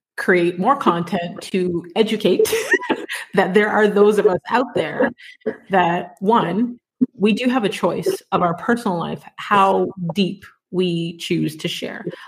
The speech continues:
I'm a very public person. I say that I'm an open book, but I'm also entitled to privacy in certain parts of my life.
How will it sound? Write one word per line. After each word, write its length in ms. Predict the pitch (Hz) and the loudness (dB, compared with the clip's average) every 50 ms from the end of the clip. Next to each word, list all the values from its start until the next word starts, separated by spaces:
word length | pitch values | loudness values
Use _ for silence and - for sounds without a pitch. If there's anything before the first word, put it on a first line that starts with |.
| - - - | -14 -8 -4
I'm 160 | 196 214 226 | -2 2 4
a 120 | 240 240 220 | 4 4 4
very 280 | 185 190 185 190 185 | 4 4 4 4 2
public 420 | 190 - 208 180 165 175 175 185 180 | 2 2 0 2 2 2 0 0 -2
person. 500 | - 147 147 143 - 214 254 285 285 - - - _ _ | -4 -6 -4 -2 0 0 0 0 -2 -6 -12 -20 _ _
I 100 | - - | 0 0
say 280 | - 143 - - 180 180 | 0 0 0 2 2 2
that 160 | 180 214 196 | 2 2 2
I'm 140 | 190 185 180 | 2 2 0
an 100 | 180 175 | 0 0
open 340 | - 175 175 - 175 175 160 | -2 -4 -2 0 0 0 0
book, 280 | - 160 202 - - - | 0 -2 -4 -4 -4 -2
but 80 | 180 | 0
I'm 160 | 185 185 190 185 - | 2 2 2 0 -2
also 280 | - 185 - - - - | -4 -2 -2 -2 -2 -2
entitled 520 | 214 214 208 - 190 170 170 170 165 160 | -2 -2 -2 -2 -2 0 0 0 -2 -2
to 140 | - 185 175 | -2 -4 -4
privacy 600 | 175 - - - 285 226 202 175 - - - 147 170 185 - 381 - - | -2 0 0 2 2 4 2 0 0 -2 -4 -4 -4 -2 -2 -4 -2 0
in 160 | 190 190 - | 0 0 0
certain 200 | 208 180 147 170 | 0 -2 -2 -2
parts 260 | - 180 170 - - | -2 -2 -2 -2 -2
of 100 | 156 156 | -4 -4
my 100 | 160 175 | 0 2
life. 300 | 196 240 233 - - | 2 2 2 0 -2